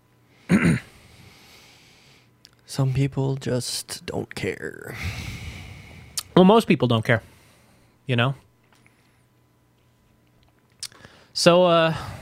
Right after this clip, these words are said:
Speaker 1: yeah, I kinda felt like I just talked to myself about that for a while.
Speaker 2: I mean,
Speaker 1: Just, like,
Speaker 2: I
Speaker 1: rambled.
Speaker 2: I agree with most of your sentiments, though. I don't think, I
Speaker 1: This is
Speaker 2: think,
Speaker 1: one, this
Speaker 2: I think
Speaker 1: is
Speaker 2: you
Speaker 1: why
Speaker 2: should
Speaker 1: I don't own a-,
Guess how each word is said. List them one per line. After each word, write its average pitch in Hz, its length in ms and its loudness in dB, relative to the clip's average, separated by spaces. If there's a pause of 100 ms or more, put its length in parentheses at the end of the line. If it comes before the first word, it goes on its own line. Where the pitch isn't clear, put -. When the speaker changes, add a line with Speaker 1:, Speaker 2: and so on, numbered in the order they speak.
(200)
Speaker 1:
yeah, 127 160 4
I 117 80 2
kinda 117 220 -2
felt 120 180 -4
like 131 120 -8
I 120 40 -4
just 117 180 -8
talked 123 220 -2
to 120 40 0
myself 117 400 0
about 113 240 0
that 131 200 -2
for - 120 -4
a 120 40 0
while. 113 140 4
Speaker 2:
I 170 40 6
mean, 160 240 2
Speaker 1:
Just, 143 120 0
like, - 80 0
Speaker 2:
I 156 260 4
Speaker 1:
rambled. 127 400 0 (140)
Speaker 2:
I 143 100 4
agree 147 280 2
with 143 160 2
most 135 240 0
of - 40 -10
your 131 100 0
sentiments, 123 540 -2
though. 107 200 4
I 113 120 0
don't 110 280 0
think, 110 440 -2 (1300)
I 139 80 8
Speaker 1:
This 165 80 4
is 175 60 2
Speaker 2:
think, 170 240 4
Speaker 1:
one, 147 100 -2
this 139 100 8
Speaker 2:
I - 80 2
think 180 120 4
Speaker 1:
is - 60 0
Speaker 2:
you 175 40 6
Speaker 1:
why 120 100 6
Speaker 2:
should 135 80 2
Speaker 1:
I 143 40 0
don't 135 220 2
own 139 240 2
a-, 131 200 -2